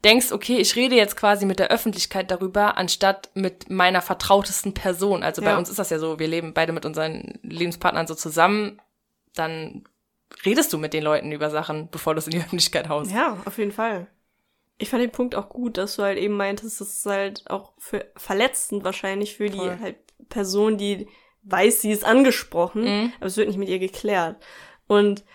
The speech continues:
Speaker 2: ich hatte das auch schon mal, dass ich halt so die Person war und ich wusste, es ist an mich gerichtet,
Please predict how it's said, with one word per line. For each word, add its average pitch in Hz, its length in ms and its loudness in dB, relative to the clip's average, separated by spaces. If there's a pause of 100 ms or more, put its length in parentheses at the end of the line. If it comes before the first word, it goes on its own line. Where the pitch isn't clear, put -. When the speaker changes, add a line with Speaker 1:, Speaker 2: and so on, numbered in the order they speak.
(120)
Speaker 2:
ich - 80 -6
hatte 277 160 4
das 208 240 0
auch 202 180 6
schon 302 280 0
mal, 330 300 0
dass 214 140 2
ich 220 100 -4
halt 226 160 2
so 220 80 -2
die 214 140 -2
Person 214 600 2
war 240 500 6
und 208 80 2
ich 208 100 -8
wusste, 226 220 0
es 220 80 -4
ist 220 120 0
an 208 140 4
mich 208 160 -4
gerichtet, 208 680 0